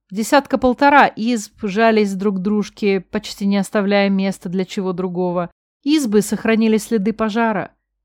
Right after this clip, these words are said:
То ли при захвате сожгли, то ли потом, перебив непокорных. Вытоптанное пространство между ними еще не успела затянуть трава.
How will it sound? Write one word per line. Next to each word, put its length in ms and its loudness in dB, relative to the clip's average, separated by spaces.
То 100 2
ли 120 4
при 200 0
захвате 540 -2
сожгли, 680 -4
то 100 0
ли 100 0
потом, 560 -2
перебив 540 -6
непокорных. 840 -6
Вытоптанное 680 2
пространство 840 -2
между 300 0
ними 280 2
еще 320 -2
не 120 2
успела 420 -2
затянуть 520 -4
трава. 480 -2